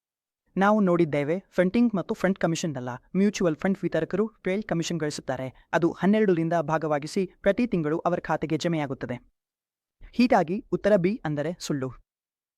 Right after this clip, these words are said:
ಮ್ಯೂಚುವಲ್ ಫಂಡ್ ವಿತರಕರು ಕೇವಲ ಫಂಡ್ ಕಮಿಷನ್ ಮಾತ್ರ ಗಳಿಸುವುದಿಲ್ಲ.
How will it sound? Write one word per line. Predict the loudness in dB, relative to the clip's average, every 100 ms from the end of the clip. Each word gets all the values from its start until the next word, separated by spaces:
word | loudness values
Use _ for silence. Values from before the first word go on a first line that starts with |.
| 0
ಮ್ಯೂಚುವಲ್ | 2 4 2 2
ಫಂಡ್ | 0 -2 -2
ವಿತರಕರು | -2 -2 -2 -2
ಕೇವಲ | -4 -2 0 2 0
ಫಂಡ್ | 0 0
ಕಮಿಷನ್ | 0 -2 0 0
ಮಾತ್ರ | -2 -2
ಗಳಿಸುವುದಿಲ್ಲ. | -2 0 -2 -6 -6